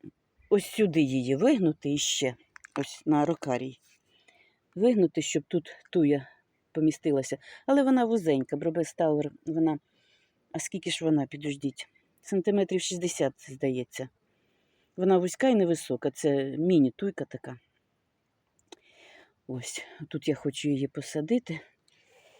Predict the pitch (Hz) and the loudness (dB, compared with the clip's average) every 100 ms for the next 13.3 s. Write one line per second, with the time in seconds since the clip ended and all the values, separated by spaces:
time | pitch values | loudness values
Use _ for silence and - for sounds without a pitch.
0 | _ _ - 196 196 151 160 147 151 170 | _ _ 0 2 4 4 2 2 2 0
1 | 160 160 165 170 151 - - 143 156 160 | -2 -6 -2 0 -2 -8 -10 -4 -4 -4
2 | 139 143 - 147 147 143 139 127 131 - | -10 -16 -12 -4 0 0 0 -2 -8 -2
3 | 185 196 - 180 170 160 156 160 - 156 | 0 0 -2 -4 -2 0 0 -2 -2 0
4 | 156 180 180 - - 123 135 127 135 - | 2 2 2 0 -10 -12 -10 -8 -8 -8
5 | 131 123 127 - - 143 190 - 127 - | -8 -8 -12 -16 -14 -10 -10 -10 -14 -14
6 | 127 127 131 - - _ _ _ _ _ | -14 -12 -12 -16 -20 _ _ _ _ _
7 | _ _ _ 135 151 139 135 185 180 - | _ _ _ -8 -2 0 0 -4 -4 -8
8 | 147 185 185 156 139 135 135 - - - | -2 0 2 2 0 -4 -6 -12 -8 0
9 | 202 - 254 - 170 143 127 131 131 131 | 2 4 2 2 2 4 2 0 -4 -8
10 | - 143 - - 156 143 - 147 143 143 | -6 -8 -6 -6 -2 -2 -2 -4 -2 0
11 | 139 139 143 156 139 135 139 - 131 123 | 0 0 -2 -6 -8 -8 -10 -12 -12 -12
12 | 123 _ _ _ _ _ _ _ _ - | -12 _ _ _ _ _ _ _ _ -2
13 | 285 392 349 | 2 4 2